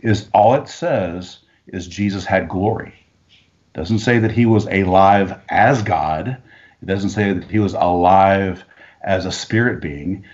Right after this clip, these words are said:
It doesn't say that he was alive as Michael the Archangel or,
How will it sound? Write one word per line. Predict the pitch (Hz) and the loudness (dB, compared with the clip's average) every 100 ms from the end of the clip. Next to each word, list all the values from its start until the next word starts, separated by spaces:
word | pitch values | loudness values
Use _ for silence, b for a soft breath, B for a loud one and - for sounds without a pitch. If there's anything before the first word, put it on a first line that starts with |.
| B | B
It | - | -2
doesn't | 101 107 98 | 2 2 4
say | 107 | 2
that | |
he | 101 | 4
was | 107 | 2
alive | 92 85 87 95 101 98 95 | 2 0 4 6 6 2 -2
as | 92 92 87 - _ 92 | -4 -4 -4 -10 _ -4
Michael | 92 95 98 | -2 -2 -4
the | 95 | -2
Archangel | 85 85 85 92 95 95 95 92 - b b b b - | -2 -4 -4 -2 0 0 -2 -2 -8 b b b b -8
or, | 92 90 90 87 80 76 - | -4 0 2 2 0 -2 -8